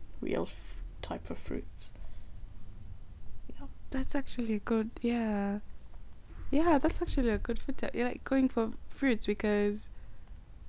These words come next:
Speaker 2: you can actually just continue living on fruit.
Speaker 1: Yeah.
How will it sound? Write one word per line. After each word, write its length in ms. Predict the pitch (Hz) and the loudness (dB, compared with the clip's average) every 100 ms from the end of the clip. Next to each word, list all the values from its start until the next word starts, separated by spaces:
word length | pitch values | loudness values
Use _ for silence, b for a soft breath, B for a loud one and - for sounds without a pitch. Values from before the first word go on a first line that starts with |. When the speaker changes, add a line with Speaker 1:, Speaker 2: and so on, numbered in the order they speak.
| - - - | -14 -14 2
Speaker 2:
you 140 | 226 | 4
can 240 | 262 262 247 | 8 8 10
actually 400 | 233 240 - 233 | 6 6 4 4
just 260 | 214 220 - | 6 4 6
continue 380 | 214 214 220 208 | 2 4 4 6
living 320 | 220 220 196 | 6 6 4
on 160 | 180 | 4
fruit. 580 | 185 - 185 180 - - - | 2 2 2 2 -2 -8 -4
Speaker 1:
Yeah. 440 | 214 208 180 180 | 2 4 4 2